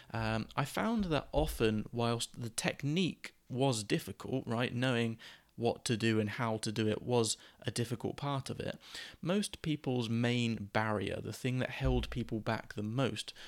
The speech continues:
was actually the fear of doing something. It was the fear of getting it wrong, of, of, of hurting themselves, making a mistake, different things like that. Um, and so obviously in the context of doing, like, acrobatics and things,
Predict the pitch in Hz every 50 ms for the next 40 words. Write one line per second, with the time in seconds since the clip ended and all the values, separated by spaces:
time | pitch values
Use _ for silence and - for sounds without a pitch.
0 | - - - - 117 113 120 123 - - - 123 113 110 113 110 107 107 - -
1 | 101 101 - - - - - 151 143 120 98 - 98 - - 110 107 - - -
2 | 120 117 107 104 104 - - - - - - - 107 104 104 101 - 104 104 104
3 | 101 - - - - - - - 113 101 - - 131 127 127 123 117 107 107 104
4 | 107 - 110 85 104 104 107 101 101 104 107 107 104 101 101 98 - - 104 101
5 | 101 101 - - 104 98 101 104 117 113 110 - 110 107 104 - - 107 107 104
6 | 101 104 104 104 - - - 110 - - - 107 101 - - 107 - - - -
7 | - 104 104 104 - - - - - 127 110 - - - - - - - - -
8 | - - 113 110 107 107 104 104 107 104 107 107 107 107 - - 117 117 - 131
9 | 120 120 120 - - - - - - - - - 160 156 160 151 - 143 131 120
10 | 127 131 123 123 - - 175 165 156 - 139 - 131 - - 120 - - 113 113
11 | 110 107 107 104 104 101 101 98 - - - _ - 110 - - - - - -
12 | - 135 139 135 - - 120 - - - 110 110 104 - 107 104 104 104 101